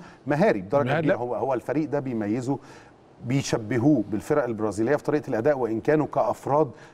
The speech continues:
Speaker 1: مش مهاريين قوي زي، آه، فرق امريكا الجنوبيه، لكن طريقه نقل الكره على الارض، ما بيلعبوش كرات عاليه او
Speaker 2: لا، ما
Speaker 1: طويله،
Speaker 2: فيش،
Speaker 1: بيلعبوا كره على
Speaker 2: يعني
Speaker 1: الارض
Speaker 2: قليل
Speaker 1: طول الوقت،
Speaker 2: قوي.
Speaker 1: وعندهم الباس م-، م-، متقن بين اللعيبه. فبس عندهم طبعا في عنصر او اتنين مهاريين نوعا ما، منهم طبعا لاعب اللي حضرتك اشرت اليه.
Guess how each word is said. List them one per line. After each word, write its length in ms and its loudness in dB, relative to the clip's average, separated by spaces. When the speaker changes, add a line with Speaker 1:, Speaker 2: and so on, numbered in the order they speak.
Speaker 1:
مش 240 2
مهاريين 520 2
قوي 240 2
زي، 420 2
آه، 320 4
فرق 320 0
امريكا 280 0
الجنوبيه، 460 2
لكن 320 0
طريقه 460 0
نقل 220 -2
الكره 320 2
على 160 2
الارض، 240 -2
ما 100 -4
بيلعبوش 320 2
كرات 260 0
عاليه 260 2
او 100 0
Speaker 2:
لا، 80 0
ما 0 -
Speaker 1:
طويله، 280 4
Speaker 2:
فيش، 40 2
Speaker 1:
بيلعبوا 320 4
كره 120 2
على 80 4
Speaker 2:
يعني 120 2
Speaker 1:
الارض 120 -2
Speaker 2:
قليل 200 4
Speaker 1:
طول 100 2
الوقت، 40 4
Speaker 2:
قوي. 380 -2
Speaker 1:
وعندهم 420 0
الباس 520 0
م-، 40 -8
م-، 460 -6
متقن 360 0
بين 160 -4
اللعيبه. 380 0
فبس 500 2
عندهم 300 2
طبعا 240 4
في 120 2
عنصر 340 2
او 80 2
اتنين 260 0
مهاريين 420 0
نوعا 240 4
ما، 200 2
منهم 300 2
طبعا 280 0
لاعب 160 4
اللي 120 -4
حضرتك 220 -2
اشرت 320 -4
اليه. 100 -4